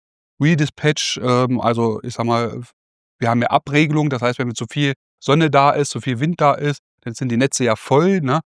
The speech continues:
Und dann werden gewisse Anlagen an diesen Kabel sozusagen abgeregelt,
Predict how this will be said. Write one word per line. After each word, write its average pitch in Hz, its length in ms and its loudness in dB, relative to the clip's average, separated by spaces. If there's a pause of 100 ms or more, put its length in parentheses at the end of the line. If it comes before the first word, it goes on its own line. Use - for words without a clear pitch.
(140)
Und 135 160 -4
dann 131 160 0
werden 127 280 2
gewisse 131 380 -2
Anlagen 143 680 0
an 127 160 -2
diesen 135 220 -4
Kabel 147 500 0
sozusagen 127 500 -2
abgeregelt, 160 680 0